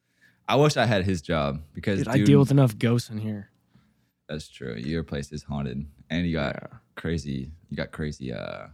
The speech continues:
Speaker 1: homeless people around you. But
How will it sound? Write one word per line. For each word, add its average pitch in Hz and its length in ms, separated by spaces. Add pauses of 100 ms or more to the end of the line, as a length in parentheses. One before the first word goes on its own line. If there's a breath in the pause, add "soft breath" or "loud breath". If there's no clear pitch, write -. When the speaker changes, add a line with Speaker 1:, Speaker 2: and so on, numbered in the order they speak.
(640)
Speaker 1:
homeless 76 240
people 67 260
around 65 300
you. 67 160 (520 soft breath)
But 117 360